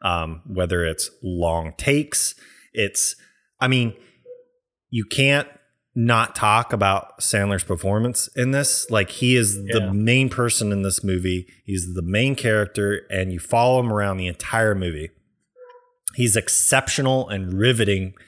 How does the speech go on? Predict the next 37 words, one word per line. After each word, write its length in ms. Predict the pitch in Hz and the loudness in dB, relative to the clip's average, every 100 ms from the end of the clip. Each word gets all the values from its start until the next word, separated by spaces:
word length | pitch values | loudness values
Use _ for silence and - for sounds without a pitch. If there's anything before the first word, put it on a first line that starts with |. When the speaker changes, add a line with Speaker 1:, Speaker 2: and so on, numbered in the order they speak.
| _ _ _ - | _ _ _ -6
Speaker 1:
as 120 | 98 | -2
he 80 | 92 | -2
plays 400 | 87 110 110 95 | -4 0 2 0
this 180 | 95 92 | 0 -2
degenerate 1000 | - 92 107 92 95 113 120 104 87 - _ _ | -4 -2 -2 0 2 2 2 0 -2 -10 _ _
that's 240 | 107 98 - | -2 0 0
just, 240 | 98 - | 0 2
like, 260 | 95 87 - | 0 -2 -6
crumbling 1040 | - - 113 117 123 117 110 107 107 104 | -6 -2 0 2 4 4 4 4 2 0
and 180 | 87 - | -4 -6
crawling 680 | - - - 110 113 107 | -8 -2 2 2 2 0
his 220 | 95 95 90 | -2 -4 -2
way 240 | 90 85 - - _ | -2 -2 -8 -20 _
through 200 | - 98 | -6 -4
the 120 | 85 | -2
movie. 360 | 82 76 - - _ - _ | -4 -8 -10 -18 _ -20 _
Like, 200 | - 95 | -4 -4
one 480 | 92 90 98 127 127 | -4 -2 2 2 2
thing 320 | 120 127 120 - | 2 0 2 0
after 540 | 104 98 - 92 - | 0 0 -2 -6 -4
another. 560 | 92 90 95 90 82 80 131 | -6 -4 -2 -2 -4 -8 -10
Speaker 2:
Yeah. 260 | 117 107 104 | -8 -6 -2
Speaker 1:
And 120 | 104 | 0
it 140 | 104 | 0
just 220 | - 98 - | 0 -2 -2
never, 840 | 98 101 110 120 120 127 131 127 - _ _ _ - | -2 0 2 4 4 2 0 -2 -14 _ _ _ -4
you 120 | 107 | -2
just 200 | 104 104 | 0 -2
never 480 | 98 98 107 117 139 | -2 0 0 2 0
get 280 | 120 113 - | 0 -2 2
that 200 | 104 92 | 0 0
release. 640 | 92 92 104 139 95 - - - | 0 0 2 0 0 -4 -6 -4
It's 200 | 104 - - | -4 -4 2
always 800 | 107 113 113 110 110 104 104 | 4 6 4 4 2 0 -4
the 120 | 98 95 | -2 -2
next 520 | 98 107 - - - | 0 0 0 -4 -4
thing. 360 | - 104 87 | -2 -2 -4